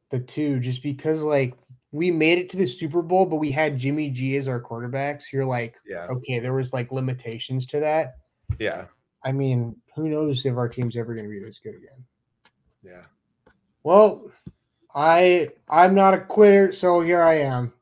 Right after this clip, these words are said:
Speaker 2: <laughs> I was like, "Is he gonna show up?" I was like, "I'm not sure if he's gonna show up."
Speaker 1: I
Speaker 2: I
Speaker 1: can
Speaker 2: mean,
Speaker 1: turn
Speaker 2: I'm
Speaker 1: them,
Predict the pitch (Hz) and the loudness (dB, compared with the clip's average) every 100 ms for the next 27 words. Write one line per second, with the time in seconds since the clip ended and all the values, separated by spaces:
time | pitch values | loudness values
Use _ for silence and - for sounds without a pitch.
0 | _ _ 185 208 135 147 180 151 151 - | _ _ 4 6 6 6 6 6 2 -2
1 | - - 170 190 185 180 190 208 240 247 | -6 4 6 8 6 6 6 6 6 6
2 | - 233 220 233 226 - 170 160 165 165 | 4 6 8 6 4 2 2 4 4 4
3 | 190 185 175 170 147 135 131 123 127 104 | 4 4 2 0 0 0 0 0 -2 0
4 | 185 - 190 143 214 208 190 | 0 2 2 6 6 6 2